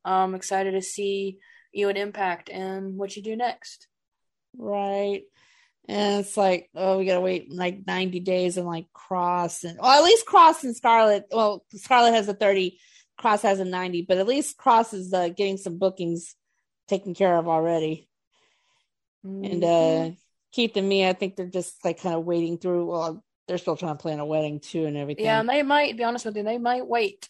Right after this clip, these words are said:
Speaker 1: You know, if I was them, I'd be like, "Hey, you know, might as well."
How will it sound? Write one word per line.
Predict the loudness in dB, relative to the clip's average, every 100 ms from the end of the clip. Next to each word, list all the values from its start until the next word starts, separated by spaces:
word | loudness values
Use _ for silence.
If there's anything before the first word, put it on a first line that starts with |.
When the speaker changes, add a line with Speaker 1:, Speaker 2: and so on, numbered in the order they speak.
| _ -12
Speaker 1:
You | -6
know, | -2 0
if | 2
I |
was | 2 0 -4
them, | -4
I'd | -2
be | -2 0
like, | 0 0
"Hey, | -2 0
you | -2 -4
know, | -2 0 -2
might | -4 -2
as | -2
well." | 0 0 2 0